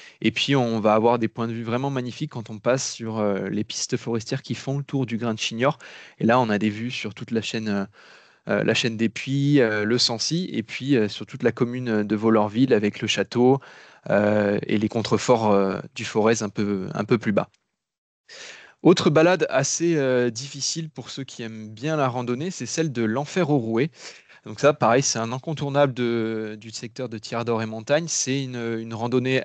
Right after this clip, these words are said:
assez sportive qui se complète à peu près en quatre heures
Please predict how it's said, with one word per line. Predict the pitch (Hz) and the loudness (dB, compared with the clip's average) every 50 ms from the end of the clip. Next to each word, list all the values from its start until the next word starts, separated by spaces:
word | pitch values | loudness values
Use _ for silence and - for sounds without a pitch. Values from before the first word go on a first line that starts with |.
| - | 0
assez | - 139 135 - 151 | -2 -2 0 -2 -4
sportive | 131 - - 135 - - - 143 151 - - | -4 -2 -2 -2 -2 -2 -4 -6 -6 -6 -8
qui | - 123 | -12 -12
se | - - - | -10 -12 -14
complète | - - 110 110 - 117 113 117 | -14 -14 -14 -10 -10 -10 -10 -10
à | 110 | -12
peu | 104 113 | -14 -14
près | 110 - - 120 | -16 -14 -10 -10
en | 110 107 104 107 110 110 | -8 -8 -8 -10 -12 -12
quatre | - - 113 - - - | -10 -10 -10 -8 -2 0
heures | 120 120 113 120 | 0 0 0 -2